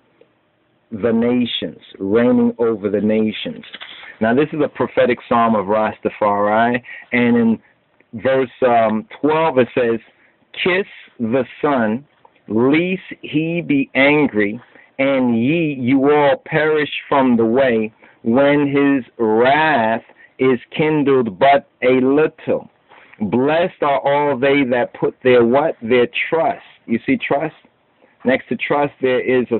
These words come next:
subscription too. So now let's go down to the footnote down here and see what trust says. What it says for trust. It says that trust is the characteristic O T or Old Testament word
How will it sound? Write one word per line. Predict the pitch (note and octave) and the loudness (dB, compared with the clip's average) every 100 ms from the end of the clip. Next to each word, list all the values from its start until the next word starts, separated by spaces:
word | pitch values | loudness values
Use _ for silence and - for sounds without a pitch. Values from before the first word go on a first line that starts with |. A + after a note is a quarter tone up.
| - | -2
subscription | B2 - - B2+ - A#2+ A2+ - | -4 -4 -4 -4 -2 -2 -2 -2
too. | D#3 G#2+ - _ _ _ _ - | -2 -2 -6 _ _ _ _ -2
So | |
now | B2 C3 C3 | 2 4 4
let's | D3+ - | 2 0
go | F3 E3 | 0 2
down | D3 C#3+ C#3+ C#3+ | 2 0 0 0
to | C#3 | -2
the | A#2 A2 - | -2 -2 -2
footnote | D#3+ - C3 B2 - | -4 0 2 2 0
down | B2 A#2+ A#2 | 0 0 0
here | C3 C#3 A2 A2 _ - _ | 0 2 2 0 _ -20 _
and | B2 A#2+ - | 0 0 2
see | D3 | 2
what | C#3 B2+ A#2 | 2 2 -2
trust | - D3 C3 - | -4 -2 -2 -2
says. | C#3 G#2+ - - - _ _ _ _ | -2 -2 -4 -14 -20 _ _ _ _
What | A#2 B2 | -4 -2
it | B2 | 0
says | C3+ A#2+ - | 2 0 0
for | A#2 - | -6 -2
trust. | C3 A#2 | -2 -4
It | A2+ | -4
says | C3 A#2+ | -4 0
that | A#2+ A2 - | 0 0 -2
trust | E3+ F#3 B2+ - - _ _ _ _ _ _ _ | -2 0 -2 -6 -20 _ _ _ _ _ _ _
is | D3 D#3 D3 | 0 0 0
the | C3 | -2
characteristic | C3 - D3 D#3 D#3 - A#2+ C#3+ E3+ - D#3 C3 | -4 0 4 4 2 0 0 0 -2 -2 -4 -2
O | C3+ D3+ F3 F#3 - | 0 0 -2 -4 0
T | C3+ B2 C3 | 0 0 0
or | B2 A2+ B2+ | 0 2 0
Old | D3+ F3 - | 0 -2 -2
Testament | D3 C#3 - C#3+ C#3+ A#2 | -2 -2 -2 0 0 0
word | B2 B2+ A2 G#2 | 2 4 4 2